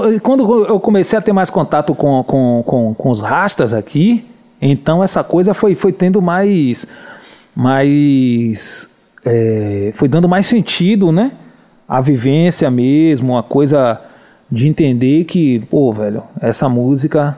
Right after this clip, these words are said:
realmente ela não tem mais volta, né? Agora, sobreviver dentro dessa cidade aqui, então você começa a entender que a cultura reggae, a cultura rasta, ela,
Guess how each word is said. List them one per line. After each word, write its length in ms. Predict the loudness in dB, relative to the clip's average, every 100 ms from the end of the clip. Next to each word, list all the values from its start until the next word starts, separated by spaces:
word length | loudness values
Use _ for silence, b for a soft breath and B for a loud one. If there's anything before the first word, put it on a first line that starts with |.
| -12 -4
realmente 560 | -2 0 0 -2 -2
ela 420 | 0 0 0 -4 -10 _ _ _ _ -4
não 120 | 0
tem 160 | 2
mais 200 | 2 0
volta, 460 | 0 0 0 -4 -8 -16 _ -6
né? 260 | -2 -2 -6 _ -8
Agora, 640 | -6 0 0 2 0 -4 B B B -8
sobreviver 800 | -2 0 2 0 0 0 0 0
dentro 240 | -2 -2
dessa 240 | -2 0
cidade 420 | -2 -2 0 0 -2
aqui, 360 | -4 -4 0
então 280 | 0 0 0
você 280 | -2 -2 -2
começa 360 | 0 0 0
a 40 | -2
entender 400 | -2 0 0 -2
que 340 | -2 -2 -2 B B B B -8
a 80 | -2
cultura 360 | 0 2 0
reggae, 320 | 2 -2 -2
a 40 | -2
cultura 400 | -4 -2 0 0
rasta, 440 | 0 -2 -2 0
ela, 260 | 0 0